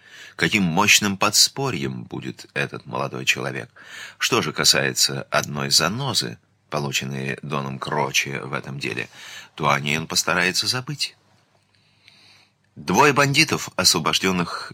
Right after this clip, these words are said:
из тюрьмы в Монталепре, попали туда с согласия при участии Дона. Но об этом можно не вспоминать. Что прошло, то быльём поросло.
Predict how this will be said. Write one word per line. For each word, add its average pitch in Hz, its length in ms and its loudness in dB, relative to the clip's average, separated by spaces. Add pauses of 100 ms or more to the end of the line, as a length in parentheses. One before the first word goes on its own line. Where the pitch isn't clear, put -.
из 76 220 2
тюрьмы 76 340 -4
в 67 120 -6
Монталепре, 73 760 -2 (1040)
попали 67 400 0
туда 87 280 -4
с 101 60 2
согласия 67 680 0
при 69 180 -4
участии - 500 -4
Дона. - 420 -8 (800)
Но 147 540 -2
об 104 220 -4
этом 117 200 -2
можно 73 300 -6
не 69 260 -6
вспоминать. - 1040 -2 (540)
Что - 260 -2
прошло, 107 440 -4
то 117 100 -8
быльём 127 340 -6
поросло. - 440 -4